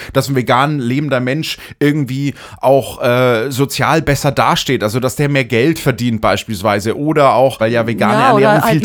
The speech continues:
Speaker 2: mehr Geld
Speaker 1: teurer ist und
Speaker 2: ausgeben muss, ja.
Speaker 1: Ja, ja, und lauter so ein Schwachsinn einfach. Das ist wie so ein Autounfall. Du, du, äh, das ist wie,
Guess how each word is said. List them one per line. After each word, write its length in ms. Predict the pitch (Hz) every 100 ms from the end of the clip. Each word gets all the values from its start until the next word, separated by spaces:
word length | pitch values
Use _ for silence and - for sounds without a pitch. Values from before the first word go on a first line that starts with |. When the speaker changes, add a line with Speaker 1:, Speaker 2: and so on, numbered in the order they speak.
| 110
Speaker 2:
mehr 80 |
Geld 140 | 143 214
Speaker 1:
teurer 120 | 175 214
ist 160 | -
und 40 | 240
Speaker 2:
ausgeben 180 | 220 202
muss, 380 | 214 349 - 196
ja. 240 | 170 180
Speaker 1:
Ja, 140 | 127 147
ja, 240 | 143 175
und 140 | 147
lauter 280 | 120 143 165
so 160 | 143 156
ein 120 | 147
Schwachsinn 680 | - 113 147 - - 175 110
einfach. 580 | 85 104 101 123 170 -
Das 160 | 120
ist 200 | 165 -
wie 140 | 143 226
so 100 | 226
ein 60 | 208
Autounfall. 800 | 190 254 220 151 139 107 90 92
Du, 200 | 120 117
du, 140 | 110 147
äh, 240 | 143 143
das 140 | 139 -
ist 400 | 165 160 143
wie, 80 | 151